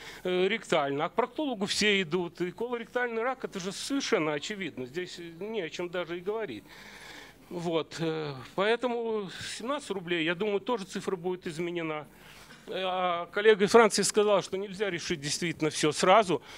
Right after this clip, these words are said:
и нельзя охватить весь громадный Санкт-Петербург, это не Ханты-Мансийск, хотя главный врач, э, э, э,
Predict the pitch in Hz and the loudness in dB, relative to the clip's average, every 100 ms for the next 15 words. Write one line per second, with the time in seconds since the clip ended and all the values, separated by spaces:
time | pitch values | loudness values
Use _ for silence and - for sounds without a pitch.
0 | - - 165 175 160 147 147 156 175 185 | -16 -4 2 4 4 2 0 2 4 4
1 | 156 190 175 170 165 185 139 165 151 139 | 6 6 6 2 0 -2 -4 -6 -2 2
2 | 180 175 143 147 139 160 - 147 175 170 | 4 4 4 2 4 4 2 -2 -2 0
3 | 165 - 160 160 170 - 180 156 160 151 | -4 -4 -2 2 2 6 4 6 0 0
4 | 151 - 226 269 - - - - - 147 | 0 0 2 2 0 -8 -18 -18 -12 -2
5 | - 175 180 156 170 160 175 185 165 - | 0 4 4 6 4 4 2 2 2 0
6 | 160 156 160 151 147 151 160 156 156 147 | 0 0 0 0 0 -2 0 2 2 4
7 | 135 - - - 139 139 | 2 -4 -10 -4 -2 -4